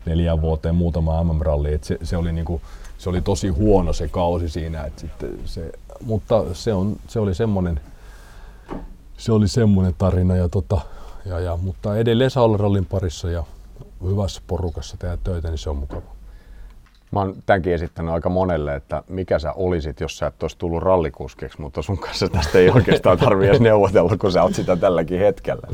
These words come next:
Speaker 1: Niin joo,
Speaker 2: Siellä
Speaker 1: te-
Speaker 2: peltoa käännellään ja laitellaan minkäkin näköistä siementä sinne mullan sekaan, mitä aina kulloinkin tarvii laittaa.
Speaker 1: Joo, ei se, se ei oo, se ei tilanne olisi aika selvä muutenkin, että tota,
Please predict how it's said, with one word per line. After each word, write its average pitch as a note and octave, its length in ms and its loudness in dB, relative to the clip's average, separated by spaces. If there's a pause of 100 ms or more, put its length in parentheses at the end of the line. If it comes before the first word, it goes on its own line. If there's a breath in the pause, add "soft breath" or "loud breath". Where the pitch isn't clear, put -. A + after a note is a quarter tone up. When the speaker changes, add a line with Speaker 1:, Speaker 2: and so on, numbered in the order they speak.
(680 loud breath)
Speaker 1:
Niin C#3 300 8
joo, A#2+ 200 12
Speaker 2:
Siellä F#2+ 160 8
Speaker 1:
te- G#2+ 100 6
Speaker 2:
peltoa G2+ 400 8
käännellään F#2+ 680 6
ja F2+ 180 4
laitellaan F#2 640 4 (840)
minkäkin F#2+ 440 0
näköistä F2 320 0
siementä F#2 440 4
sinne F#2 220 0 (680)
mullan G2 340 4
sekaan, F2+ 300 2
mitä F#2 180 2
aina F#2 140 2
kulloinkin F2+ 440 -2
tarvii F2 280 0
laittaa. - 420 -6
Speaker 1:
Joo, B2 480 8
ei G#2+ 180 6
se, G#2+ 160 2
se A#2 160 6
ei A#2 140 8
oo, G#2+ 140 4 (100)
se A#2 160 2
ei A2 180 6 (120)
tilanne G2 400 2
olisi E2+ 280 -2
aika E2+ 240 -4
selvä E2+ 260 -2
muutenkin, E2+ 560 -2
että D2+ 240 -6
tota, D2+ 280 -8